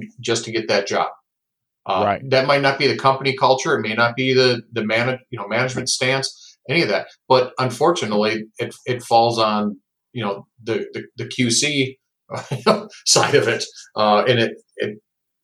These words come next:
Speaker 1: it's, it, it's people, and they, it's, maybe the business isn't motivated that way, but, uh, maybe the technician was.
Speaker 2: Right. And, and the, the,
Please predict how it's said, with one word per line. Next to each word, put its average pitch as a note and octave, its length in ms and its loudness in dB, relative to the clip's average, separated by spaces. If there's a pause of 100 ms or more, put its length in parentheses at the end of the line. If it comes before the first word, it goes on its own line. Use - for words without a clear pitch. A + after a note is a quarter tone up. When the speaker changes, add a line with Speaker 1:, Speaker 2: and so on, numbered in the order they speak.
(200)
Speaker 1:
it's, - 300 -2
it, C3 220 0
it's A#2+ 600 -2
people, - 380 0 (520)
and G#2+ 420 -2 (440)
they, A#2+ 220 4 (380)
it's, B2 220 -10
maybe B2 300 2
the D#3 120 2
business F#3 380 4
isn't A2 220 2
motivated G#2 480 2
that G2+ 180 4
way, A2 160 4
but, G2+ 180 -2 (1000)
uh, F#2 280 -4 (100)
maybe G#2 220 0
the B2 120 0
technician A#2+ 480 -2
was. - 380 -6 (580)
Speaker 2:
Right. E3+ 260 4
And, D3 240 -2
and F3 300 2
the, D#3+ 320 4
the, C3+ 480 -2